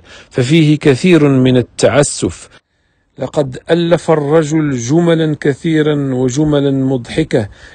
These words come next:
يتكون منها العدد تسع عشر، ولا يدل هذا على شيء. هناك جانب آخر من جوانب الإعجاز القرآني، وهو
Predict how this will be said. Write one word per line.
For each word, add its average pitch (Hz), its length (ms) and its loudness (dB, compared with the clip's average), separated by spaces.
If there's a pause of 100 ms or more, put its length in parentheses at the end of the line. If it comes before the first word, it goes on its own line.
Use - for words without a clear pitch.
(100)
يتكون 151 880 0
منها 139 720 0
العدد 131 580 0
تسع 110 460 -6
عشر، 117 340 -6 (380)
ولا 135 380 4
يدل 131 340 2
هذا 123 480 0
على 113 320 -2
شيء. 101 360 -4 (1200)
هناك 240 320 4
جانب 180 680 2
آخر 151 380 0
من 143 200 0
جوانب 135 580 0
الإعجاز 123 800 0
القرآني، 123 680 -4
وهو 123 520 0